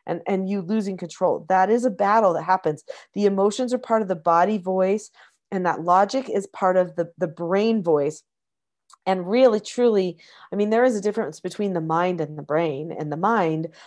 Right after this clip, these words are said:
I believe, is very hooked to the spiritual or the heart and the will. And so that, that will to move yourself into the right part of the brain is enormous.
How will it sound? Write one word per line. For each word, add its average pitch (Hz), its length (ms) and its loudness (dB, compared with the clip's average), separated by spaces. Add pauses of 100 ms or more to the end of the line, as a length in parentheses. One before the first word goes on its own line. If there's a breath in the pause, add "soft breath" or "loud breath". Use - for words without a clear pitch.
(120)
I 185 160 2
believe, 165 340 -2
is 156 140 -6
very 156 200 2
hooked 202 420 -6
to 196 120 -8
the 156 100 -10
spiritual 202 600 2
or 147 240 -2
the 147 60 -12
heart 175 540 2 (260 loud breath)
and 165 140 -2
the 151 60 0
will. 170 640 4 (180 soft breath)
And 180 160 0
so - 160 -4
that, 214 260 2
that 190 320 0
will 180 720 4
to - 160 -2
move 226 240 2
yourself 202 360 0
into 185 100 -8
the 170 80 0
right 202 240 0
part 180 160 -2
of 165 60 2
the 160 60 -2
brain 180 400 0 (240 soft breath)
is 196 300 2 (140)
enormous. 185 1120 -2